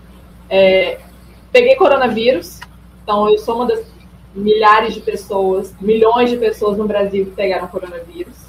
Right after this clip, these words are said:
Sei o que é a angústia dessa doença, você não saber se você, se eu transmitir pra minha mãe, é, se eu vou morrer amanhã,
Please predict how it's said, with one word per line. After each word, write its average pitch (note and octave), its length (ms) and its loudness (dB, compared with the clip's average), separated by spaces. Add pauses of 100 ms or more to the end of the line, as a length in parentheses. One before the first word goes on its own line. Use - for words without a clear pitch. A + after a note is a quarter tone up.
(680)
Sei - 340 4
o - 40 -8
que B3+ 100 -4
é B3 60 4
a B3 80 2
angústia A#3+ 340 0
dessa A#3+ 220 -6
doença, G3 580 -8 (540)
você G3 80 -6
não G#3 140 0
saber G3+ 400 2
se - 100 -12
você, G3 500 -2 (720)
se A4+ 160 4 (880)
eu A3 120 6
transmitir A3 500 2
pra A#3 120 -2
minha G#3 180 0
mãe, G#3 500 0 (460)
é, F#3 760 2
se - 200 -8
eu C4 180 8
vou B3 140 6
morrer A#3 240 2
amanhã, G#3+ 640 0